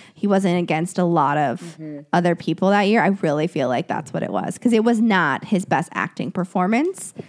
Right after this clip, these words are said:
Speaker 2: Right.
Speaker 1: But if you
Speaker 2: But I
Speaker 1: com-
Speaker 2: think, do you think people were like,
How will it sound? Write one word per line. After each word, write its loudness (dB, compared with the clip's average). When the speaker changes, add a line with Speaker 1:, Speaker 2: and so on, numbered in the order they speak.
Speaker 2:
Right. -6
Speaker 1:
But 4
if 0
you 4
Speaker 2:
But 0
I 2
Speaker 1:
com- 2
Speaker 2:
think, -4
do -4
you -2
think -4
people 2
were 4
like, 2